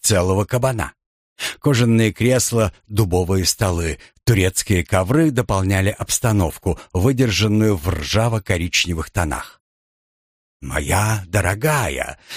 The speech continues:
неожиданно проговорил низкий голос, звучащий здесь так же естественно, как колокол в церкви. Ох уж этот Герхард! Мощное широкое тело, казалось, готовое штурмовать пространство,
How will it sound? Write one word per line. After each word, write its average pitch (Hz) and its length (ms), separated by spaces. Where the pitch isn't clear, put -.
неожиданно 98 800
проговорил 98 580
низкий 104 380
голос, 123 440
звучащий 131 760
здесь 113 360
так 127 260
же 107 120
естественно, 131 880
как - 360
колокол 131 480
в - 100
церкви. - 540
Ох 131 360
уж 123 200
этот 113 300
Герхард! 85 680
Мощное 87 640
широкое 95 580
тело, 113 360
казалось, 113 460
готовое 143 460
штурмовать 127 720
пространство, - 840